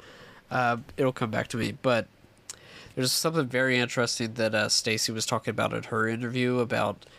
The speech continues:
like, a character detail that, like, I don't think anybody who's watched the movie just without this knowledge would ever notice.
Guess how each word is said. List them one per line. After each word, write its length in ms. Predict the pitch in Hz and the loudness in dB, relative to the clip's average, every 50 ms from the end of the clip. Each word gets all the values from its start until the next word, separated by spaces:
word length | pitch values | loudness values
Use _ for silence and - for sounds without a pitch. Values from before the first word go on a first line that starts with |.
| - - | -20 -8
like, 180 | - 104 104 - | -6 -6 -4 -4
a 220 | 120 107 95 90 107 - | -4 -4 -2 -4 -4 -4
character 600 | - - - 127 117 110 - - 123 113 113 - - _ | -4 -2 0 0 -2 -2 -2 -2 -2 -2 -2 -6 -8 _
detail 480 | 127 113 104 - - 127 123 123 123 120 | -8 -6 -4 -2 0 2 2 2 2 2
that, 220 | 123 120 110 98 | 0 -2 -4 -2
like, 260 | 110 117 110 - - - - - - - - - - - - - - | -2 -2 -2 -4 -6 -12 -16 -16 -18 -18 -18 -20 -20 -20 -20 -14 -4
I 100 | - 135 | 0 2
don't 140 | 135 131 123 | 2 2 2
think 220 | 135 120 104 - | 2 0 0 0
anybody 380 | 110 113 113 107 107 110 104 117 | -2 -2 0 0 0 0 0 0
who's 280 | 120 139 120 110 - - | -2 -2 -2 -4 0 2
watched 280 | 123 113 - - - | 2 2 2 0 -4
the 40 | - | -4
movie 360 | 107 - 110 107 107 110 110 | -4 -2 -2 -2 -2 -2 -4
just 440 | 107 - - 113 104 - - - - | -4 -4 -4 -2 -2 -2 -2 -4 -4
without 380 | 170 147 123 - 120 107 107 - | -4 -4 0 0 0 0 0 -2
this 180 | 113 107 - | -2 -2 0
knowledge 360 | - 110 107 113 117 110 - | 0 0 0 0 0 -2 -2
would 100 | 123 110 | -2 0
ever 220 | 110 113 110 110 110 | 0 0 0 -2 -4
notice. 520 | 110 104 101 107 110 123 127 131 - - | -4 -2 -2 0 2 2 2 2 0 -4